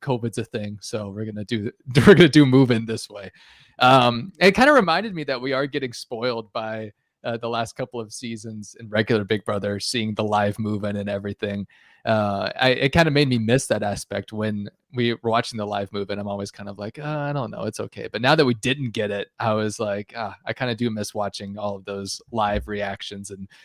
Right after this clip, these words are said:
kinda seeing them walk into the Big Brother house for the first time." Um, but pretty straightforward move-in. We have Carson going in first, and, you know, he's saying he wants to be the Martha Stewart, uh, of the house. Um, and then we have people kind of following in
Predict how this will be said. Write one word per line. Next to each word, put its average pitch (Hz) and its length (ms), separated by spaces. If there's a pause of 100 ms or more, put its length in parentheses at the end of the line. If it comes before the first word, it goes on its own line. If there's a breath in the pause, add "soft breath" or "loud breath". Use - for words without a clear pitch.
(180 soft breath)
kinda 113 180
seeing 107 420
them 110 300
walk 104 260
into 104 160
the 101 100
Big 107 180
Brother 101 220
house 98 240
for 98 120
the 98 80
first - 340
time." 95 300 (560 soft breath)
Um, 151 520 (400)
but 196 280
pretty 269 180
straightforward 160 600
move-in. 120 380
We 113 120
have 107 120
Carson 113 380
going 113 340
in 113 160
first, 107 760
and, 107 100
you 107 80
know, 104 80
he's 110 200
saying 107 240
he 110 80
wants 107 240
to - 80
be 110 120
the 107 100
Martha 104 380
Stewart, 104 600 (360 soft breath)
uh, 104 340
of 110 200
the 104 100
house. 95 560
Um, 98 380
and 110 120
then 120 80
we 127 80
have 135 160
people 139 260
kind 123 200
of 110 100
following 113 480
in 107 220